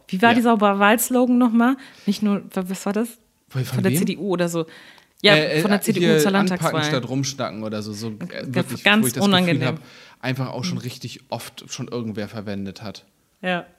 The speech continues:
Speaker 2: Sch-,
Speaker 1: Naja, schade.
Speaker 2: genauso wie machen statt meckern ist auch so ein,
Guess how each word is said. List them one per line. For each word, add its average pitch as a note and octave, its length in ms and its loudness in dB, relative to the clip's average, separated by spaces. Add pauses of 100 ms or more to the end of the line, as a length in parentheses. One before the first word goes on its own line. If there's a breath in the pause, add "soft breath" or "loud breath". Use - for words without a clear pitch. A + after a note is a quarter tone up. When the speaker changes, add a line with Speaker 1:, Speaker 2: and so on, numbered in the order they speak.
(480 loud breath)
Speaker 2:
Sch-, - 120 -4
Speaker 1:
Naja, A#3+ 200 4
schade. D#3 200 2
Speaker 2:
genauso E3 200 2
wie C#3+ 140 2
machen C#3 420 -2
statt A2+ 340 -6
meckern G#2+ 480 -6
ist G#2+ 120 -14
auch A#2+ 120 -10
so A#2 140 -14
ein, G2+ 200 -10